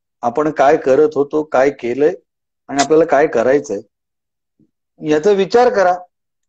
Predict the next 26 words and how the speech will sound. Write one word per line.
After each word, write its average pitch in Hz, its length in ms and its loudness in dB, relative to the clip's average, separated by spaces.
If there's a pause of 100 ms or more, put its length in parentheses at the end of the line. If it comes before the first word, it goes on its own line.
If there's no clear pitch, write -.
(100)
घरच्यांच्या 202 500 0
बरोबर 202 320 4
वेळ 190 240 4
घालवा, 160 300 2
चांगलं 156 320 0
वाचा, 170 440 2 (840)
चांगलं 156 260 2
पहा 147 440 0 (800)
आणि, 208 420 2
अ, 196 520 2 (800)
social 165 400 2
distancing 202 540 0
आपण 196 220 0
maintain 175 420 -4
करतो 156 280 0
आहोत, 135 260 0 (560)
तर 202 100 2
आपल्याकडे 202 760 4
या 185 140 4
ॲडव्हान्स 151 500 2
टेक्नॉलॉजीचा 165 640 -2
जसा 131 280 -2
आता 170 180 -2
आपण 165 180 -2
वापर 147 340 -2
करतोय 139 300 -10